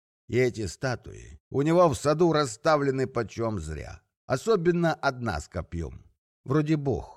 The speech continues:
Конечно, не наш православный, а так себе. И притом в саду гулянки и песни с фонариками. А наши бабы стоят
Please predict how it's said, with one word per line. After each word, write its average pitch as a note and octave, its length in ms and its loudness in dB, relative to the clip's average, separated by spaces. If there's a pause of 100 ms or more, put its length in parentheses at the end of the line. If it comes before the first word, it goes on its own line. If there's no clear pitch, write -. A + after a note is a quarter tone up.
(440)
Конечно, D#3 500 0
не E3 180 2
наш D#3+ 360 2
православный, D#2 800 -6 (160)
а G2 200 -2
так - 260 -2
себе. A1 340 -14 (540)
И F3 120 4
притом E3+ 580 0
в - 40 -16
саду D3+ 460 0
гулянки B2 800 0
и B2+ 160 -2
песни B2+ 680 0
с - 100 -10
фонариками. D#2+ 1000 -4 (340)
А B2+ 100 -2
наши B2+ 380 -2
бабы B2 400 2
стоят A#2 640 -2